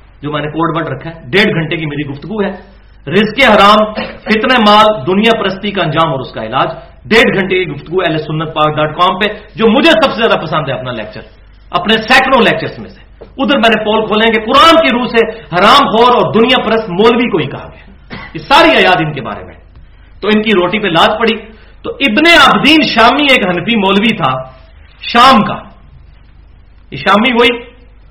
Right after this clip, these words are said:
اہل بیت کے قاتل، انہی کی اولاد۔ امام نسائی کو کتاب لکھنے پر، خصائص علی ایک سو چورانوے حدیثیں جمع کرنے پر انہی شامیوں نے قتل کیا۔ کہ علی کا نام کیوں لیتے ہو؟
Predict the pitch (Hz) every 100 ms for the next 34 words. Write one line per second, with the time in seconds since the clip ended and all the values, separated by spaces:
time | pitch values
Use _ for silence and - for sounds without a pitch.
0 | - - - - - - 160 156 160 160
1 | 175 156 143 156 151 - - - - 175
2 | 196 185 143 143 143 - - - - -
3 | - - - - - - - 156 165 180
4 | 175 165 190 202 202 185 190 180 175 170
5 | 185 180 170 156 165 165 185 165 170 156
6 | 170 165 165 175 175 151 165 165 165 156
7 | 151 156 156 160 208 208 190 156 156 156
8 | 127 117 135 131 156 160 - - - -
9 | - - - - - - 196 233 180 180
10 | 151 147 107 107